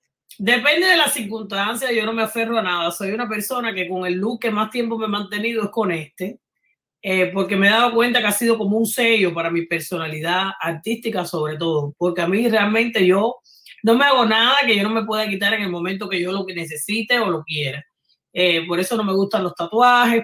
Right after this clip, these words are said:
porque te lo tatúas y después para quitarte aquello es un rollo.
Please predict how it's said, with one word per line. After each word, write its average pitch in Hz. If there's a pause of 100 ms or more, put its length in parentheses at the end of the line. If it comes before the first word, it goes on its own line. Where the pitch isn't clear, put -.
porque 170
te 165
lo 170
tatúas 254
y 214
después 196
para 190
quitarte 202
aquello 208
es 202
un 208
rollo. 247